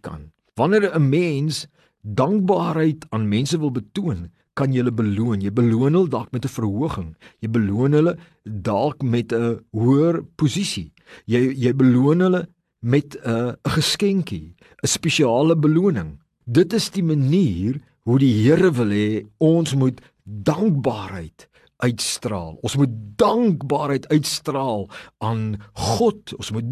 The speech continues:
dankbaarheid uitstraal aan mense. Ons moet dankbaar in ons harte wees.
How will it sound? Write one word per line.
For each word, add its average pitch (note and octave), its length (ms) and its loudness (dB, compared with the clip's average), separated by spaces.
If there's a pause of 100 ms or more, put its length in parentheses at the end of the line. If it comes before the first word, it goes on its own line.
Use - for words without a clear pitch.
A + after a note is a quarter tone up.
(100)
dankbaarheid G3 640 2
uitstraal D3+ 720 -2
aan G2 100 -4 (100)
mense. G3+ 500 0 (280)
Ons A#2 220 -2
moet A#2+ 160 -2 (180)
dankbaar E3 840 0
in C3 140 0
ons G2 100 -6
harte G#2 460 -6
wees. F#2+ 180 -8